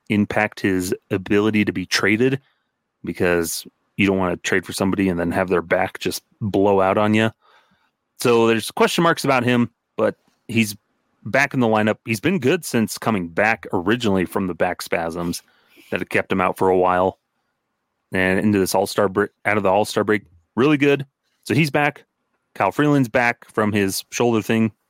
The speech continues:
Might have been a little too early. But that, with everything, there's a lot of problems with Freeland. But these two here, it's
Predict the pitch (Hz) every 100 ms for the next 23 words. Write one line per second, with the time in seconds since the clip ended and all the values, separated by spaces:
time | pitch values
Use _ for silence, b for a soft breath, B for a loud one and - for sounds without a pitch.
0 | - 98 101 101 101 101 98 - 98 123
1 | 139 139 135 - b b b b b b
2 | b _ _ _ _ - 120 139 123 120
3 | 120 120 113 110 117 110 - _ - 101
4 | 107 98 104 95 90 - 101 95 101 -
5 | _ _ _ _ _ _ - 113 180 208
6 | - 165 139 135 123 113 - _ _ -
7 | - - 110 -